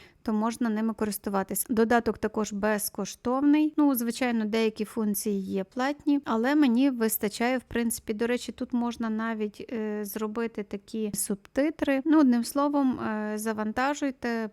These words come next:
пробуйте і дивіться, що в вас вийде. Тому і класна фішка, що тут є, це є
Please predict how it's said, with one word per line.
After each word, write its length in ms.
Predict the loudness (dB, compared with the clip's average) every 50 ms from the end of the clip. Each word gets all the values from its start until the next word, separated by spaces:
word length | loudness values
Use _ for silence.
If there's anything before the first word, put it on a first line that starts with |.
| _
пробуйте 800 | -8 -6 -4 -4 -2 -2 -2 -4 -4 -6 -6 -6 -6 -6 -8 -10 -12 -14 -16 _
і 400 | -18 -12 -8 -6 -4 -4 -4 -4
дивіться, 460 | -6 -6 -6 -6 -6 -6 -6 -8 -8
що 280 | -8 -10 -10 -8 -8 -8
в 100 | -8 -10
вас 480 | -12 -8 -6 -6 -6 -6 -6 -6 -8
вийде. 460 | -6 -6 -4 -4 -4 -4 -4 -4 -4 -6 -6 -10 _ _ _ _
Тому 380 | -6 -4 -2 0 0 2 0 0 0 0
і 220 | 2 2 2 0 0
класна 580 | -2 0 2 2 2 2 2 2 2 0 0
фішка, 600 | -2 -2 -2 0 0 0 -2 -4 _ -6 -6 -4
що 420 | -4 -4 -6 -6 -4 -4 -4 -4 -6 -8 _
тут 400 | -8 -8 -8 -8 -12 -12 -6 -4
є, 180 | -2 -2 -2 -2 -2
це 420 | -2 -2 0 0 2 2 0 0 -2 -4 -4
є 400 | -2 -2 0 2 2 0 0